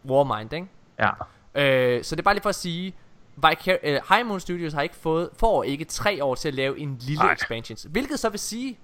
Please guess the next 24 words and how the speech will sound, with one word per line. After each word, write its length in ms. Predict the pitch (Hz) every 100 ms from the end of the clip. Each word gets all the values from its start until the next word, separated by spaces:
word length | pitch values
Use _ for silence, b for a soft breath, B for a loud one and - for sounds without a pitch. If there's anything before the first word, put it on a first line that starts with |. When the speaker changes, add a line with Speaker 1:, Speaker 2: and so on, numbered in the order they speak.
| - _ _ _ - -
Speaker 1:
at 120 | 160 -
de 120 | 190 -
enten 280 | 190 247 -
skal 220 | - -
lave 240 | 143 160 180
den 100 | 151
næste 380 | 143 170 - 135
store 380 | - 131 117 104 175
maj 240 | 180 247 180
D 20 |
L 160 | 151 139
C, 260 | 180 165 b b
men 120 | 151
så 80 | 247
har 40 |
de 80 | 196
haft 180 | 139 -
tre 180 | - 139
et 100 | -
halvt 400 | - 247 - -
år 240 | 120 98 - -
til 100 | -
at 100 | 175
lave. 340 | 123 120 131